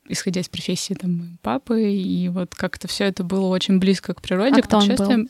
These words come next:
Speaker 1: Топограф-геодезист. Было очень
Speaker 2: Вау.
Speaker 1: много полевых всяких поездок и прочего. Не было такого, что там тебе показывают: «Вот смотри, сколько пластика». Нет,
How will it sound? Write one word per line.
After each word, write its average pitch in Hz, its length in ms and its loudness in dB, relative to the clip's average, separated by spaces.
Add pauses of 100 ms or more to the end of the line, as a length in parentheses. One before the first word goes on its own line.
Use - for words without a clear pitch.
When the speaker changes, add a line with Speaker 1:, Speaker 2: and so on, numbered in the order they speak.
(120)
Speaker 1:
Топограф-геодезист. 196 1000 -4
Было 196 280 0
очень 190 180 4
Speaker 2:
Вау. 202 120 8
Speaker 1:
много 196 220 2
полевых 190 340 -2
всяких - 480 -8
поездок 190 580 -6 (200)
и 214 120 -8
прочего. 262 520 0 (220)
Не 220 140 12
было 185 200 8
такого, 180 320 0
что 165 200 -4
там 165 200 -4
тебе 175 220 -6
показывают: 170 580 -6
«Вот 175 100 -4
смотри, 180 280 0
сколько 180 320 -4
пластика». 196 720 -6
Нет, 180 280 -2